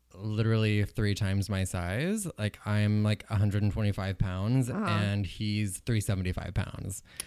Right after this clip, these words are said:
Speaker 2: Oh,
Speaker 1: But,
Speaker 2: shit.
Speaker 1: so he's, like, almost four hundred
Speaker 2: Bitch.
Speaker 1: pounds, but, man, he is so handsome. He carries it so well.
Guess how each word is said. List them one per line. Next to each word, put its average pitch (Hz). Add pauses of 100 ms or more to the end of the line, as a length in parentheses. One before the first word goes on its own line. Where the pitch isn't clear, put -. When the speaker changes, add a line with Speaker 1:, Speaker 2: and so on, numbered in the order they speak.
Speaker 2:
Oh, 220 (320)
Speaker 1:
But, 131
Speaker 2:
shit. 208
Speaker 1:
so 131
he's, 135
like, 147
almost 127
four 139
hundred 110
Speaker 2:
Bitch. -
Speaker 1:
pounds, 113
but, 104 (120)
man, 120
he 127
is 107
so 120
handsome. 123
He 107
carries 107
it 92
so 90
well. 143